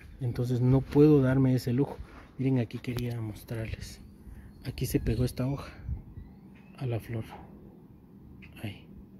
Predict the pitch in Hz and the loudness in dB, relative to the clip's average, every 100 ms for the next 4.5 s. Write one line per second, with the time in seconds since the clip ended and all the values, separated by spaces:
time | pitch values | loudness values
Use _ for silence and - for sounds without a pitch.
0 | - - - 123 127 135 127 120 113 120 | -20 -14 -2 2 4 4 4 2 2 -2
1 | 117 120 127 120 113 113 143 120 117 117 | -2 -2 -2 -2 -2 -4 -4 -2 -2 -4
2 | - - - - - - - - - - | -10 -20 -20 -20 -20 -20 -20 -20 -20 -20
3 | - - - - - - - - - - | -20 -20 -20 -20 -20 -20 -20 -20 -6 2
4 | 123 160 165 175 - | 6 8 8 6 2